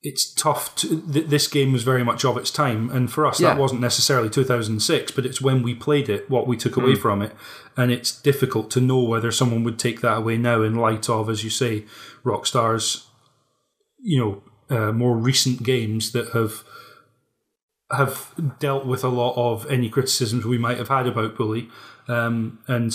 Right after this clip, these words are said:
Speaker 1: kind of surpassed all of that. So yeah, it, it comes down to that. I think for all of us, it's fair to say we're, it's, it's the possibilities for what this game could be if it weren't just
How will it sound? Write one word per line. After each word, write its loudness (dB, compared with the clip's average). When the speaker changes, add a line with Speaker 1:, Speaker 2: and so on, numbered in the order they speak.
Speaker 1:
kind 0
of -4
surpassed 0
all 0
of -6
that. -4
So 0
yeah, 4
it, -8
it -10
comes 0
down 2
to 2
that. -2
I -8
think -2
for 2
all 4
of 0
us, 0
it's -6
fair 0
to -8
say 0
we're, -2
it's, -4
it's -2
the 2
possibilities 2
for 0
what 2
this 0
game 0
could -2
be 0
if 0
it -2
weren't 0
just 0